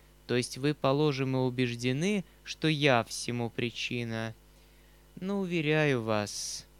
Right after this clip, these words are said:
с самого начала этого дела я устранил себя совершенно. Тут одна только воля вашей родительницы.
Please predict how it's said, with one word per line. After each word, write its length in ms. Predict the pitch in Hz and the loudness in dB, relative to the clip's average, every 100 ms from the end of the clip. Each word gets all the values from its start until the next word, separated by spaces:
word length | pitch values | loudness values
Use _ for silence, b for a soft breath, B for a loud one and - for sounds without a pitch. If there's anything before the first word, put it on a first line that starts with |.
| - | -10
с 80 | - | -6
самого 520 | - 190 196 185 175 | 2 4 4 4 4
начала 580 | 165 160 - 180 175 160 | 2 0 2 4 6 6
этого 500 | 156 - 143 135 131 | 4 2 0 2 2
дела 520 | 123 160 190 180 175 | 0 0 2 2 2
я 260 | 147 143 160 | 2 2 2
устранил 760 | 156 - 135 127 127 143 156 | 0 -4 -2 -2 -2 -4 -6
себя 560 | - - 139 147 147 143 - - - | -8 -10 -6 -4 -4 -6 -14 -20 -16
совершенно. 1300 | - 147 139 139 - - 135 117 107 104 101 101 - b b b b - | -4 -2 0 0 -4 0 2 4 0 -2 -4 -4 -8 b b b b -2
Тут 260 | 151 165 175 | 2 4 4
одна 400 | 156 143 170 190 | 4 4 0 0
только 440 | - 185 170 165 | -2 -4 -2 -4
воля 480 | 139 151 190 180 165 | -2 -2 0 0 0
вашей 480 | 151 175 165 - 156 | 0 -2 -2 -2 0
родительницы. 1500 | 151 147 135 175 185 - 117 120 113 - - - - - | 0 -2 -2 0 0 0 -4 -4 -4 -4 -6 -4 -4 -4